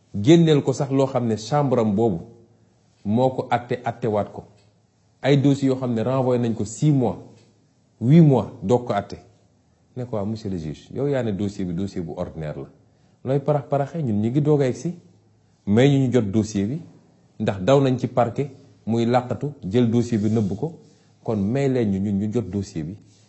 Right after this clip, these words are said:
dem jàng ko bu baax, ñu jàpp beneen date boo xam ne bu ñu ñëwee ñépp mën a lay." Juge bi bëgg ne leen,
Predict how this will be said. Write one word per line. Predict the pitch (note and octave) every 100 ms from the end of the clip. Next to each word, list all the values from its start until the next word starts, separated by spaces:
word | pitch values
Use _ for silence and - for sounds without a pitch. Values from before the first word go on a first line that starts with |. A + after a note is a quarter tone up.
| _ -
dem | F2 A#2 A2
jàng | F2 A#2 G#2+
ko | F#2+ F2
bu | F2
baax, | F#2 A2 - - _ _ _ -
ñu | A#2+ A#2+
jàpp | B2+ A2
beneen | G2 B2 B2
date | G2+ G2+ - - _ _ -
boo | C#3+
xam | C3 B2
ne |
bu | A2
ñu | C3+
ñëwee | B2 A#2
ñépp | A#2 C#3+
mën | C3 C3
a |
lay." | C3+ G#3 - - _ _ _ _ _ _ _ _ _ _ _ _ _ _ _ _
Juge | F#2 A2+ D#3
bi | C3
bëgg | C3+ C#3+ C#3 C#3
ne | B2+
leen, | B2 F3+